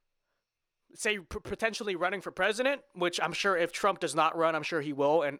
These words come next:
honestly, if neither of them run, then we're kind of screwed. But I'm sure, I'm sure one of them will at least run. But I actually think Ron DeSantis as a candidate would probably do better in the national scene than what-, whatever, let's say whatever Trump's twenty twenty-four performance is,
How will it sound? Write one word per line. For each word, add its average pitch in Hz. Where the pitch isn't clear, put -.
honestly, 156
if 139
neither 147
of 139
them 151
run, 147
then 139
we're 131
kind 135
of 123
screwed. 196
But 214
I'm 226
sure, 240
I'm 196
sure 202
one 143
of 135
them 131
will 120
at 123
least 131
run. 139
But 131
I 151
actually 226
think 220
Ron 277
DeSantis 226
as 190
a 180
candidate 220
would 190
probably 202
do 185
better 185
in 170
the 160
national 147
scene 147
than 135
what-, 208
whatever, 330
let's 277
say -
whatever 294
Trump's 247
twenty 214
twenty-four 196
performance 160
is, 135